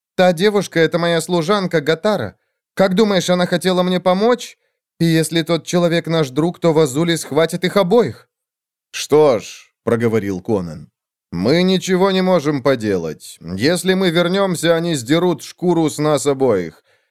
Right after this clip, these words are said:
Я не могу понять, как та девушка могла забраться далеко в горы с мужчиной-учёным. Во всём этом есть что-то чертовски странное. Тот человек, которого я Равзал избил и отослал в горы проверять посты, вернулся, двигаясь, как оживший мертвец.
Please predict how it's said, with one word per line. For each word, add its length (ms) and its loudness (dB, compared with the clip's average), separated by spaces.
Я 240 2
не 80 -2
могу 280 2
понять, 460 0
как 280 2
та 180 2
девушка 500 0
могла 360 0
забраться 520 0
далеко 440 0
в 80 -8
горы 420 2
с 100 -10
мужчиной-учёным. 1200 -2
Во 200 0
всём 280 0
этом 240 0
есть 340 -2
что-то 380 -2
чертовски 760 0
странное. 840 -2
Тот 300 2
человек, 600 0
которого 420 0
я 180 2
Равзал 500 2
избил 420 -2
и 40 4
отослал 560 0
в 80 -8
горы 260 0
проверять 540 -2
посты, 460 0
вернулся, 720 0
двигаясь, 540 0
как 200 -2
оживший 500 -2
мертвец. 640 -2